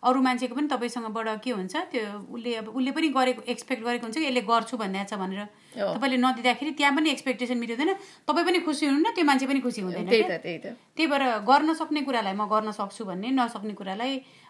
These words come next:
Speaker 1: म यतिसम्म चाहिँ गर्न सक्छु, यतिसम्म गर्न सक्छु,
Speaker 2: गर्न
Speaker 1: यहाँभन्दा सक्दिनँ भनेर भनिदिने पहिल्यै।
Speaker 2: अँ, अनि अब आफूलाई रिल्याक्स हुने एक्टिभिटीको
Speaker 1: उम्।
Speaker 2: लागि टाइम निकाल्ने, अब किताब पढ्ने कि
Speaker 1: कसैलाई
Speaker 2: अथवा
Speaker 1: पेन्टिङ गर्न मन लाग्छ, कसैलाई गीत सुन्न मन लाग्छ, होइन? अब
Speaker 2: हो।
Speaker 1: कसैलाई मुभी हेर्न मन लाग्छ, कमेडी मुभीहरू हेर्ने हुन्छ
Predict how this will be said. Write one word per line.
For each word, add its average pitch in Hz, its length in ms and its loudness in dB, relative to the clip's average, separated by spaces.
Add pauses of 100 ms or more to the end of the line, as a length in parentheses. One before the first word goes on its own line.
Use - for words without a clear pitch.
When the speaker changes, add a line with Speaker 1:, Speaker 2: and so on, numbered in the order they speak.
(100)
Speaker 1:
म 233 100 0
यतिसम्म 277 360 0
चाहिँ 226 260 -2
गर्न 208 100 -4
सक्छु, 202 420 -6
यतिसम्म 233 440 -6
गर्न 196 180 -6
सक्छु, 226 120 -6
Speaker 2:
गर्न 302 180 2
Speaker 1:
यहाँभन्दा 214 320 0
सक्दिनँ 214 480 -2
भनेर 170 240 -8
भनिदिने 185 360 -2
पहिल्यै। 175 300 -8
Speaker 2:
अँ, 208 760 -6
अनि 247 240 4
अब 247 180 2 (360)
आफूलाई 240 300 0
रिल्याक्स 226 680 0
हुने 185 160 -2
एक्टिभिटीको 202 420 -6
Speaker 1:
उम्। 208 80 -4
Speaker 2:
लागि 226 140 4
टाइम 226 220 0
निकाल्ने, 170 360 -6
अब 175 140 -4 (520)
किताब 180 320 2
पढ्ने 185 300 -2
कि 285 400 -4
Speaker 1:
कसैलाई 240 420 4
Speaker 2:
अथवा 190 80 4
Speaker 1:
पेन्टिङ - 360 6
गर्न 226 200 -2
मन 214 120 0
लाग्छ, 202 300 -2
कसैलाई 214 500 -2
गीत 233 220 -4
सुन्न 202 240 -8
मन 190 180 -4
लाग्छ, 185 320 -4
होइन? 190 300 -4
अब 220 240 0
Speaker 2:
हो। 190 100 4
Speaker 1:
कसैलाई 208 220 0
मुभी 233 300 -2
हेर्न 190 180 -4
मन 196 160 -2
लाग्छ, 190 280 -2
कमेडी 196 460 -4
मुभीहरू 185 380 -6
हेर्ने 175 220 -8
हुन्छ 180 200 -10